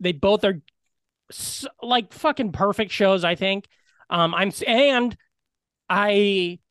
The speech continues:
the way I was when I was a kid, kind of, or, like, in college, when I was like, "When's the next season of Lost coming out?"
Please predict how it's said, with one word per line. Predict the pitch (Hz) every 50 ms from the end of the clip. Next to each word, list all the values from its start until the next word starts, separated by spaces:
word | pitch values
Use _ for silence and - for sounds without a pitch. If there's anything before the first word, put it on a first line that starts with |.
| _ _ _ _ _ _ _ _ -
the | 165 214 214
way | 240 262 277 285
I | 277 269
was | 254 269 254 208
when | 233 226
I | 220
was | 202 185 185
a | 170
kid, | - - - - 190 190 208 220 214 196
kind | - 202 208 220 220 220 226
of, | 202 202
or, | 190
like, | 180 175 165
in | 170 156
college, | - 151 143 160 180 196 175
when | 180
I | 156
was | 151 139
like, | 139 123 -
"When's | 147 190 240 220 156
the | 139
next | 139 143 - -
season | 220 196 175 135
of | 117 139
Lost | 147 202 247 - - - -
coming | 170 123 120 113 113
out?" | 117 120 -